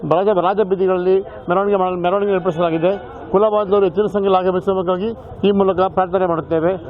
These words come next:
ಹಾಗೂ ರಾತ್ರಿ ಎಂಟು ಗಂಟೆಗೆ ಅನ್ನ ಸಂತರ್ಪಣೆ ಕಾರ್ಯಕ್ರಮ ಪುನಃ ಇರುತ್ತದೆ. ಈ ಕಾರ್ಯಕ್ರಮ ಎರಡು ದಿನ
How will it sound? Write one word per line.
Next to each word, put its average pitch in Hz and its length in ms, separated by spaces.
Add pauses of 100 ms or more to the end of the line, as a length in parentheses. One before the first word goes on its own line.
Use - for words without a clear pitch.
(220)
ಹಾಗೂ 196 260
ರಾತ್ರಿ 185 520
ಎಂಟು 190 200
ಗಂಟೆಗೆ 196 380 (320)
ಅನ್ನ 190 140
ಸಂತರ್ಪಣೆ 190 420
ಕಾರ್ಯಕ್ರಮ 185 320
ಪುನಃ 190 280
ಇರುತ್ತದೆ. 175 760 (300)
ಈ - 20
ಕಾರ್ಯಕ್ರಮ 196 440 (100)
ಎರಡು 185 260
ದಿನ 196 100